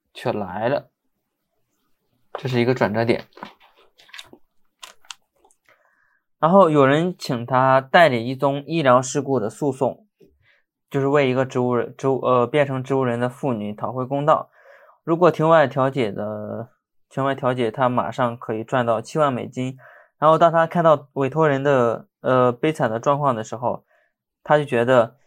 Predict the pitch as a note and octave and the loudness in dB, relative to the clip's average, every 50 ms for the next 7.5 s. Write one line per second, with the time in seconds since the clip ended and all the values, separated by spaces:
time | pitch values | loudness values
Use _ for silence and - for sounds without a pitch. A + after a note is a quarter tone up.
0 | _ _ _ _ _ _ _ _ - E3+ D3+ C3 C3 - - D3+ D3 C3 B2 B2 | _ _ _ _ _ _ _ _ 0 0 0 2 0 2 2 2 2 0 -4 -8
1 | A2+ G#2 G#2 - - B2+ A#2 G#2+ G#2+ G#2 G#2 G#2 F#2+ E2 E2 - - _ _ _ | -10 -12 -12 -8 -4 -4 -2 -2 -2 -4 -4 -4 -6 -6 -8 -10 -16 _ _ _
2 | B2+ C3 C3+ C3 C3+ - C3 C#3 D3 C#3+ C3 B2 A#2+ - D#3+ C3+ B2+ A#2 A#2 B2 | -8 -8 -8 -8 -10 -12 -10 -8 -6 -6 -6 -6 -2 -2 -2 -2 -2 -6 -6 -6
3 | B2+ A2+ G#2+ A2+ - - - B2+ A#2 A#2 A#2+ C3 C3 A#2+ A#2 - - - D3 B2+ | -6 -8 -8 -10 -12 -10 -8 -8 -8 -8 -6 -2 -2 -2 -2 -2 -2 0 0 0
4 | B2 - G#2+ G2 - - - - - D#3 C#3 C3 A#2+ A#2 - - _ _ _ _ | 0 -4 -6 -6 -6 -8 -14 -8 -4 -4 -2 -2 -2 -4 -4 -8 _ _ _ _
5 | _ _ _ _ _ _ _ _ _ _ _ _ _ - - C3+ C3 C#3 C3+ C3+ | _ _ _ _ _ _ _ _ _ _ _ _ _ -4 -4 0 0 0 0 0
6 | C#3+ G#2+ F#2+ G2 G2 A2 A#2 A#2+ - - C3+ C3 C#3 C#3+ B2 A2 G#2 F#2 - B2+ | -2 -2 -2 -2 0 0 -2 -2 -2 -6 -6 -6 -4 -4 -4 -4 -4 -6 -6 -6
7 | B2+ B2+ C#3 C#3 C3+ - D#3 B2+ - - | -6 -4 -6 -6 -4 -4 -4 -4 -6 -10